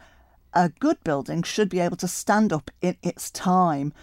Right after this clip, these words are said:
but it doesn't mean to say that you have to demolish everything and replace. There's, there's getting that balance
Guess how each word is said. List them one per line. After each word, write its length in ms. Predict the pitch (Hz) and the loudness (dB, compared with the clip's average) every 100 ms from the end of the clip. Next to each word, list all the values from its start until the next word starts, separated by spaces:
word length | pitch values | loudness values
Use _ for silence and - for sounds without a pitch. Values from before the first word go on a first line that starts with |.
| - - - | -20 -20 -4
but 140 | 175 165 | -2 -2
it 100 | - | -4
doesn't 260 | 214 240 | -2 0
mean 140 | 208 202 | 2 0
to 100 | 190 | -2
say 220 | - 175 | -2 -2
that 140 | - | -2
you 80 | 170 | -6
have 320 | 170 - 175 | -6 -4 -6
to 120 | - 156 | -6 -4
demolish 540 | 170 165 165 165 - | 0 0 0 -2 0
everything 540 | 165 151 - 139 135 143 - - _ | -2 -4 -6 -4 -4 -6 -16 -20 _
and 160 | 156 151 | 2 2
replace. 640 | 147 - 143 139 - - - | 0 -2 -2 -2 -8 -12 -8
There's, 320 | 143 160 - - - | -2 -2 -2 -8 -4
there's 160 | 151 | -4
getting 400 | - 226 - 185 | -2 -6 -2 -2
that 280 | 170 - - | 0 -4 0
balance 680 | 170 170 139 - - - | 2 2 -2 -4 -8 -8